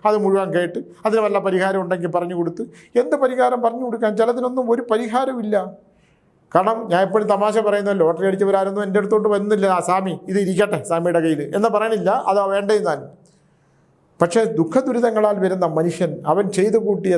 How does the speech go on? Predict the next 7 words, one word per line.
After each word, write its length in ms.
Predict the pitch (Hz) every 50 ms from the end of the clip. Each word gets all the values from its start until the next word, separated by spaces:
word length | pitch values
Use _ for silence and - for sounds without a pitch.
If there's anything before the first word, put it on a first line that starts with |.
| 170 170
തെറ്റുകൾ, 520 | 165 156 156 160 208 190 175 156 139 139 139
അബദ്ധങ്ങൾ, 680 | 143 160 165 202 196 196 208 208 185 165 156 143 139 147
അബദ്ധങ്ങളിൽ 480 | 156 160 202 196 226 214 214 196 185
നിന്ന് 140 | 175 170 165 151 160
രക്ഷപ്പെടാൻ 440 | 160 160 202 208 208 196 190 175
പറ്റാത്ത 360 | 165 175 165 170 170 160 165 156
അവസ്ഥ 320 | 156 160 160 - - 147